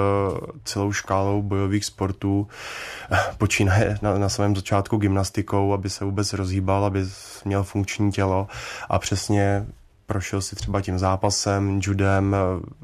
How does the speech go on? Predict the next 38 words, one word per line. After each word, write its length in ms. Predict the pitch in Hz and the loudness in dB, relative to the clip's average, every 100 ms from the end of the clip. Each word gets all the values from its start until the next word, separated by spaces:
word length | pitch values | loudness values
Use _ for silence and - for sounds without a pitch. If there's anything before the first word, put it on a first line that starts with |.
| - | -18
prostě 240 | - - 98 _ _ 117 | -16 -10 -10 _ _ -14
těmi 400 | - 104 107 107 - | 0 2 4 2 -4
jakoby 320 | - 98 107 107 | -8 -4 2 4
light, 380 | 104 107 107 | 4 2 -4
eh, 320 | - 95 101 101 | -8 0 2 2
verzemi 640 | 104 107 110 107 104 104 - - - - - - | 2 4 4 4 2 -2 -8 -20 -18 -16 -18 -12
toho, 240 | - 101 104 | 0 2 2
co 140 | - | 2
ho 100 | 104 | 0
pak 280 | 107 107 101 | 0 -4 0
může 240 | 104 98 | 2 2
připravit, 640 | 101 107 92 101 98 98 - | 0 -2 0 0 2 0 2
eh, 40 | 104 101 98 98 98 | 2 4 2 2 -2
k 80 | - | -6
té, 500 | - 101 98 98 98 98 95 95 | -2 0 2 0 -2 -6 -8 -8
k, 140 | - | -8
de 120 | 95 | -6
facto 300 | 95 95 - | -4 -4 -2
k 180 | 98 - - | -4 -8 -2
té 180 | 104 98 | 0 2
éře 260 | 101 101 104 | 4 4 2
toho, 460 | 107 98 101 98 95 | 2 2 4 2 0
toho 280 | 98 101 | 0 2
M 120 | 101 101 | 2 4
M 140 | 101 | 4
A. 280 | 92 90 92 - - - - | 2 0 -4 -10 -14 -8 -2
A 100 | 92 | -2
tam 240 | - 101 | 2 0
přesně 280 | - 101 107 | 0 -2 2
pak 160 | 101 | 2
je 60 | 101 | 2
ten 180 | 107 107 | 2 2
prostor, 320 | 98 - 104 | -2 -2 -2
aby 180 | 101 98 | 0 0
ty 80 | 104 | 2
maminky 380 | 101 101 98 | 2 2 2
viděly, 460 | 104 101 98 98 101 | 2 4 2 2 0
že 160 | 98 | 2